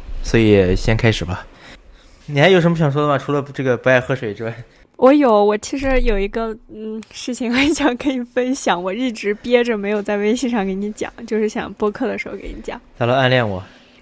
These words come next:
Speaker 2: 不是，<laughs> 呃，哦，我这个人不骗人的，没有。<laughs> 就是最近很奇怪，就是我最近总是会遇到一些类似于算命、塔罗牌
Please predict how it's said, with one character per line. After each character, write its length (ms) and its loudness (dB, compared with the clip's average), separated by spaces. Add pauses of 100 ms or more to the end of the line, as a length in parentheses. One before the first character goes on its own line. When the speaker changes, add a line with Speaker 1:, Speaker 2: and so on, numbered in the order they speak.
(160)
Speaker 2:
不 160 -10
是， 760 0 (420)
<laughs> 800 -20
呃， 140 -2 (140)
哦， 160 4
我 140 4
这 100 -6
个 80 2
人 160 0
不 100 -12
骗 240 -8
人 140 -10
的， 180 -8
没 200 -2
有。 180 -2 (760)
<laughs> 760 -20
就 100 -2
是 320 0 (1080)
最 120 6
近 200 4
很 180 0
奇 240 -6
怪， 260 2 (220)
就 160 -2
是 140 -4
我 340 -2
最 180 -2
近 240 -4
总 240 -4
是 140 -6
会 240 0
遇 160 -2
到 160 0
一 100 -2
些 260 -4
类 200 -2
似 240 -4
于 160 -2
算 340 -2
命、 440 -6
塔 320 -6
罗 200 0
牌 480 -2